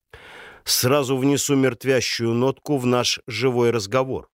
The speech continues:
хмуро предупредил Пётр. «Часом не одолжите ли денег?» «А сколько вам надо?» «А сколько у вас есть?» «Какой вы забавный!» Энтузиазм Аркадия Аркадьевича угас,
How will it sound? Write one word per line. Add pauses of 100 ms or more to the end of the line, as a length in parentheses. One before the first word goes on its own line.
(440)
хмуро
предупредил
Пётр. (680)
«Часом
не
одолжите
ли
денег?» (1300)
«А
сколько
вам
надо?» (880)
«А
сколько
у
вас
есть?» (760)
«Какой
вы
забавный!» (340)
Энтузиазм
Аркадия
Аркадьевича
угас,